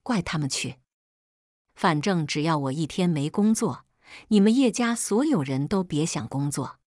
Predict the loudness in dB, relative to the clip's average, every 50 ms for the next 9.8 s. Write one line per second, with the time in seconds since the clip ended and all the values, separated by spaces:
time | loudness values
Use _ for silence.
0 | _ _ _ _ _ _ _ _ _ _ _ -4 -2 -2 0 2 2 2 2 2
1 | 2 0 -2 -2 -2 0 0 0 0 0 -2 -2 -2 -2 -4 -6 -10 -10 -6 -6
2 | -6 -6 -6 -12 _ _ _ _ _ _ _ _ _ _ _ _ _ -2 2 2
3 | 4 4 4 2 0 0 0 -2 0 0 0 0 -2 -2 0 0 0 0 0 0
4 | -2 -2 -2 -4 -6 -4 -4 -4 -4 -6 -8 _ _ _ _ -20 -20 -18 -10 -6
5 | -4 -2 0 0 0 0 0 0 0 0 0 2 2 2 0 0 0 0 0 2
6 | 2 0 -2 -2 -2 0 0 0 0 0 -2 0 0 0 -2 -2 -4 -8 -6 -4
7 | -2 -2 -2 -4 -4 -6 -6 -6 -4 -2 0 0 -2 -2 _ _ _ _ _ -20
8 | -20 -20 -8 -2 0 2 2 4 4 2 2 2 2 0 0 0 0 0 2 2
9 | 2 2 2 0 0 2 2 2 2 2 0 0 0 0 0 0